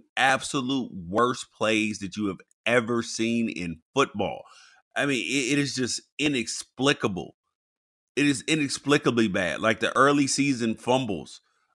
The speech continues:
against Cincinnati, against San Diego State, are untouched. And you're just like, "Bruh, like, what are you doing?" And, and that's this U C L A te-, team too, Ralph. They feed so much on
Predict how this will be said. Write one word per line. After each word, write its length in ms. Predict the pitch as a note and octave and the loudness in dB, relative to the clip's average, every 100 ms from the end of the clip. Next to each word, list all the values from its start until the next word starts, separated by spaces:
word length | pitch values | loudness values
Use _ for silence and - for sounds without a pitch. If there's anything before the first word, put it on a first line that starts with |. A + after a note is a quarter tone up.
| - | -2
against 340 | A#2 B2 A2+ | 0 2 0
Cincinnati, 640 | B2 B2+ C#3 A#2+ A2 F#2+ E2 | 0 0 2 4 4 4 -2
against 280 | F2+ F2+ | -4 -4
San 180 | B2 C3 | 0 4
Diego 400 | B2+ B2 A#2+ A2+ | 4 4 4 0
State, 340 | - A#2 F2+ - - | 0 0 0 -4 -2
are 200 | A2 - | 0 0
untouched. 760 | C3 D3 C#3 E3 A2+ - - - _ _ _ _ _ _ | 2 2 2 2 2 2 -12 -18 _ _ _ _ _ _
And 120 | A2 B2 | -2 2
you're 180 | C3+ | 2
just 240 | B2+ B2+ - | 2 0 4
like, 320 | A#2+ G#2 - _ _ F#2 | 4 4 -2 _ _ -4
"Bruh, 300 | A2 D#3+ D3 | 4 4 6
like, 200 | A#2+ G2+ | 0 0
what 240 | A2+ E3+ | 2 2
are 60 | G3 | 2
you 240 | G3 F#2 - | -2 -4 0
doing?" 380 | A#2+ C3+ D#2 - _ _ _ _ _ _ - | 2 2 0 -8 _ _ _ _ _ _ -2
And, 600 | C3 B2+ A#2 G#2+ F#2+ - - _ - | 2 4 4 2 -2 -8 -16 _ -2
and 200 | A#2+ A#2 | 2 6
that's 220 | D3 D#3 | 4 4
this 260 | D3 B2+ A2+ | -2 0 -2
U 120 | B2 | -2
C 160 | B2+ | 2
L 140 | A2+ G#2 | 4 4
A 100 | G2 | 2
te-, 360 | - G2 F2+ - | 0 -4 -4 -8
team 240 | - A2 F2+ | 0 0 0
too, 380 | - E2+ E2 - | -2 -4 -4 -2
Ralph. 300 | F#2 E2+ E2+ | -2 -2 -2
They 200 | A#2 B2+ | 2 2
feed 500 | B2 - C3 B2 G#2+ | 0 -4 -2 0 -2
so 400 | - - A2 A#2+ | -6 0 4 4
much 360 | C#3 C#3 C3+ - - | 4 2 0 -2 -2
on 680 | A#2 A2 G#2 F#2 F2 E2 | 0 2 0 -2 -4 -8